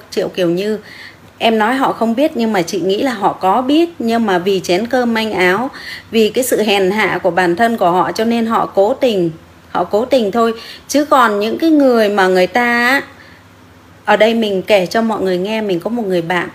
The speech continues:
họ làm một ngày là mười tiếng, một ngày mười tiếng, thì cho thấy có phải là họ đóng thuế cho, ít nhất là họ nuôi được ba người, ba người homeless ở Mỹ không? Mà họ là người cật lực làm, còn những người homeless ở Mỹ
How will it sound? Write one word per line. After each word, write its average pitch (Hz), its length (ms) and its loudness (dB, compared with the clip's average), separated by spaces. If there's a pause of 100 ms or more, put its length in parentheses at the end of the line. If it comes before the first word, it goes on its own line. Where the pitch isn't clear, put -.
(1200)
họ 202 240 -4
làm 185 420 -2
một 175 240 -2
ngày 175 400 0
là 175 160 -2
mười 175 320 -2
tiếng, 190 420 -4 (720)
một 190 200 -4
ngày 196 140 -4
mười 185 260 0
tiếng, 190 320 -6 (340)
thì 214 160 0
cho 240 240 2
thấy 247 180 -2
có 285 120 -2
phải 214 220 -2
là 170 120 0
họ 190 440 -2
đóng 214 240 0
thuế 254 280 0
cho, 247 260 -2 (460)
ít 302 200 -2
nhất 330 180 2
là 226 100 -2
họ 185 180 -4
nuôi 226 280 -2
được 185 120 -4 (120)
ba 262 280 4
người, 208 440 2 (680)
ba 240 220 4
người 214 220 0
homeless 214 360 -4
ở 226 60 -6
Mỹ 180 240 -4
không? 233 80 -6 (1300)
Mà 208 120 2
họ 226 240 2
là 220 100 2
người 214 180 2
cật - 340 0
lực 220 220 0
làm, 202 260 2
còn 220 220 2
những 220 120 -2
người 269 140 4
homeless 247 380 -2
ở 202 100 0
Mỹ 208 260 -2